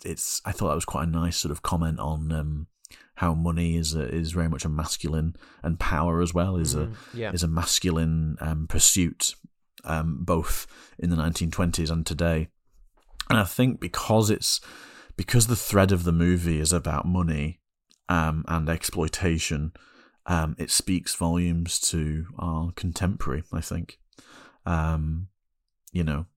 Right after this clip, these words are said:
Speaker 1: and it's, it's, it, it, the whe-, when it's set as well, I think is really important.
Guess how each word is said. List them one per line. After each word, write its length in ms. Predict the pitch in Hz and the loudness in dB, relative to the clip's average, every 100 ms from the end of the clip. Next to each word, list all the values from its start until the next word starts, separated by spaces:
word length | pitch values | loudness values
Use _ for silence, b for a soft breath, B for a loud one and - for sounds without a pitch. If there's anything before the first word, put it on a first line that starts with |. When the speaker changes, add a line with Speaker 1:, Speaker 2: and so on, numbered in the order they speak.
| _ | _
Speaker 1:
and 100 | 85 | -4
it's, 460 | 80 - - - - _ _ _ | -2 0 0 0 -6 _ _ _
it's, 640 | 85 - - - - - B B B B B B B _ _ _ _ _ _ _ - | -4 -2 -6 -4 -4 -6 B B B B B B B _ _ _ _ _ _ _ -8
it, 140 | 87 | -8
it, 580 | - 80 - - - - | -8 -12 -12 -16 -14 -6
the 100 | 107 | -2
whe-, 280 | 98 95 101 | 0 2 2
when 240 | 95 101 | 2 2
it's 180 | 107 - | 2 2
set 300 | - 110 104 | 2 4 2
as 140 | 95 95 | 2 2
well, 240 | 98 107 | 2 4
I 100 | 107 | 2
think 220 | - 110 | 0 -4
is 60 | 110 | -4
really 180 | 104 104 | -2 -2
important. 640 | 98 - 107 104 107 117 | -2 -2 -2 0 -4 -6